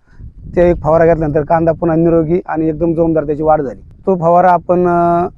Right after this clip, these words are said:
साधारणतः जो दुसरा फवारा घेतला होता, त्यानंतर एक वीस दिवसांनी तो फवारा घेतला होता आपण. त्यानंतर मला कुठल्याही पुन्हा फव-, रोगाची फवारणी घेण्याची गरज पडलीच नाही.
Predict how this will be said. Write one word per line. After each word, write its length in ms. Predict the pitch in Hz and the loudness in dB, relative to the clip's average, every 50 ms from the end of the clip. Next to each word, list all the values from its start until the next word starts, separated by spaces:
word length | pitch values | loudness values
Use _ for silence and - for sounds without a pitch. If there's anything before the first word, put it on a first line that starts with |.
| - - - - - - | -18 -20 -20 -18 -16 -10
साधारणतः 760 | - - 175 175 170 160 165 160 151 - 170 165 165 160 160 170 _ _ - - | -4 0 0 2 2 2 0 0 -2 0 2 2 4 4 2 0 _ _ -10 -8
जो 680 | 165 151 170 175 175 170 165 160 156 147 139 131 139 - - - - - | -4 0 2 2 4 4 4 4 2 0 0 -4 -6 -10 -12 -18 -14 -8
दुसरा 280 | 160 170 - - 185 | -6 -6 -4 -2 -2
फवारा 280 | 165 151 156 165 165 165 | -2 0 0 0 2 2
घेतला 240 | 160 160 127 175 165 | 0 0 0 0 0
होता, 180 | 151 131 127 127 - - | -2 -2 -6 -12 -10 -6
त्यानंतर 400 | 156 160 170 165 151 170 185 208 - - - - - - - | -4 -2 -2 -2 0 0 0 -2 -2 -12 -20 -20 -20 -10 -6
एक 140 | 160 165 165 | -4 -2 0
वीस 180 | 180 196 196 175 | 2 2 2 2
दिवसांनी 340 | 175 190 170 - 160 151 143 | 2 0 0 -2 -4 -4 -4
तो 100 | 151 139 | -6 -6
फवारा 280 | 127 127 127 127 139 | -6 -8 -6 -6 -8
घेतला 240 | 135 135 123 - 120 | -8 -10 -12 -14 -16
होता 140 | 113 110 104 | -16 -16 -20
आपण. 180 | 101 _ _ - _ _ - - _ _ _ _ - - _ _ - | -20 _ _ -20 _ _ -20 -20 _ _ _ _ -20 -20 _ _ 0
त्यानंतर 440 | 185 180 185 185 185 180 160 - 185 | 2 2 2 2 2 0 2 0 2
मला 200 | 185 190 185 185 | 2 2 2 0
कुठल्याही 380 | 165 185 185 160 185 170 170 165 | 0 0 -2 -2 0 0 0 0
पुन्हा 240 | - 185 180 170 143 - | -2 -2 -2 -2 -4 -2
फव-, 220 | 135 147 156 143 147 | -2 -2 -2 0 2
रोगाची 320 | 160 165 156 165 151 165 151 | 2 2 2 2 0 -2 -4
फवारणी 380 | 139 147 147 151 156 147 156 147 | -4 -2 -2 -2 -2 -2 -2 -2
घेण्याची 280 | 156 165 160 147 139 | -2 -4 -4 -4 -6
गरज 240 | 127 135 143 143 127 | -6 -6 -6 -6 -6
पडलीच 360 | - 147 147 143 147 127 131 | -6 -6 -6 -6 -6 -10 -12
नाही. 140 | 135 107 90 | -16 -20 -20